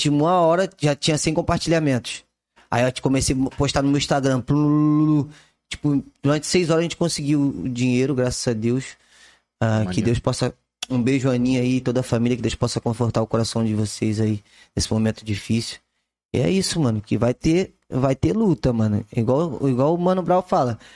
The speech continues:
Speaker 1: Mano, eu, tipo, eu te prometo luta, eu não te prometo glória,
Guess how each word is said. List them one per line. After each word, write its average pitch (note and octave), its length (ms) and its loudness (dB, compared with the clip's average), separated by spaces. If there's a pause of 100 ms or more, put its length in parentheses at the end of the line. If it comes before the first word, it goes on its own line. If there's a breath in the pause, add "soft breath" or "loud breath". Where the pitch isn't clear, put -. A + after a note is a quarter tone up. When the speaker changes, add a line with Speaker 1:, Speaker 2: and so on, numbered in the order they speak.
(140)
Speaker 1:
Mano, C3 260 2
eu, A2 60 0
tipo, A#2+ 560 -2
eu A#2 80 0
te - 120 -6
prometo B2 480 0
luta, E3+ 220 0
eu B2+ 40 0
não C#3+ 60 0
te C#3 80 -6
prometo F#3 480 -2
glória, A#2+ 560 0